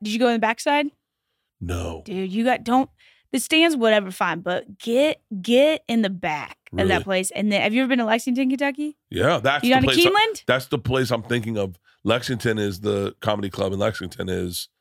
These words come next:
Speaker 1: Off Broadway?
Speaker 2: Off Broadway. Yeah, that's what I'm thinking of. I used to write,
Speaker 1: Yeah.
Speaker 2: be able to write there really well.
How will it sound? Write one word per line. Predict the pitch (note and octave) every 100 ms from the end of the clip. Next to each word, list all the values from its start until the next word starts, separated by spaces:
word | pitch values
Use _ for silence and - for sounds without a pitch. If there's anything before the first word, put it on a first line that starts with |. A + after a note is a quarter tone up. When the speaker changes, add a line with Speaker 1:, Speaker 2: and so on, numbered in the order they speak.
| _ _ _ _ -
Speaker 1:
Off | G#3+
Broadway? | B3+ B3 D4 B3+
Speaker 2:
Off | G#2 -
Broadway. | A2 F#2+ D#2+
Yeah, | F#2 F2+
that's | F#2 A#2 G#2+
what | G2+
I'm | F2+
thinking | G2 F#2+
of. | F#2 - -
I | D#2
used | A2
to | G2
write, | F2+ F2+
Speaker 1:
Yeah. | F#2 G2
Speaker 2:
be | G2+
able | F2
to |
write | F2 F2 F2
there | E2+
really | E2 F2 E2+
well. | E2 E2+ E2